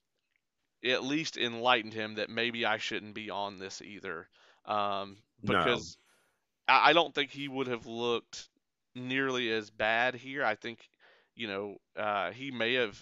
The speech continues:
Speaker 1: actually had a positive influence on her career, but once again, it's like,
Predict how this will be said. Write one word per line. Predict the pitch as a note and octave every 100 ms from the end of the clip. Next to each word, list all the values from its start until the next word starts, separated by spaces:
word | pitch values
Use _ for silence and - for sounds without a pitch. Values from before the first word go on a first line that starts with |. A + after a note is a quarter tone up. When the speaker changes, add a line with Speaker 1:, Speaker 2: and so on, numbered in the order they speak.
| -
Speaker 1:
actually | G#2+ C#3 A#2
had | G#2+ G#2+
a | G#2
positive | G#2+ G2+ A#2+ A#2 A2
influence | A2 A2 A#2 G2+
on | A2
her | A2
career, | G#2 G#2+ D3 D3+ D3+
but | A#2 G#2 _ - - _ -
once | C3 D3+ C#3+
again, | C3 C#3 A#2+ A2+ A2
it's | F2 A2 -
like, | A2 G#2 G#2